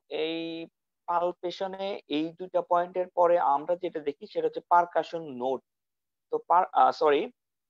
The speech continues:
আহ, vocal প্রিমিটাস। তো vocal প্রিমিটাসটা, আহ, আমরা যখন দেখবো যে পেশেন্টকে আমরা যখন বলি যে patient, আহ, percus, percus করে, আহ, হাত দিয়ে যখন আমরা পেশেন্টকে,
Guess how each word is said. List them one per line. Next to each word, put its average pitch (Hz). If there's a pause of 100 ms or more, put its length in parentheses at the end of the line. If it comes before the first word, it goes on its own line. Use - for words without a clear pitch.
আহ, 135
vocal 190 (120)
প্রিমিটাস। 156 (160)
তো 151
vocal 147
প্রিমিটাসটা, 196 (640)
আহ, 139 (440)
আমরা 147
যখন 170
দেখবো 165
যে 151
পেশেন্টকে 151
আমরা 143
যখন 143
বলি 139
যে 131
patient, 135 (340)
আহ, -
percus, 143 (140)
percus 143
করে, 156
আহ, 127 (300)
হাত 127
দিয়ে 160
যখন 151
আমরা 147
পেশেন্টকে, 156